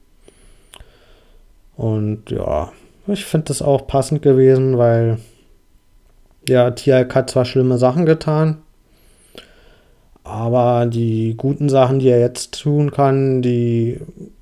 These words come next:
könnte er halt nicht tun, wenn er jetzt dafür die Todesstrafe kriegen würde.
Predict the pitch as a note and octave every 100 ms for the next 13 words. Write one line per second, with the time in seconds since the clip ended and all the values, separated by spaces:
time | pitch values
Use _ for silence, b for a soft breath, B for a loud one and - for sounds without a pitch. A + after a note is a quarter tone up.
0 | _ - - - B2+ C3 A#2 B2 B2 B2
1 | - D3 C#3 C#3 C3+ C3 C3 C3 - C#3
2 | D#3+ D3+ D#3 - C#3+ - A#2 G#2 A2+ -
3 | A2+ G#2+ G#2+ G#2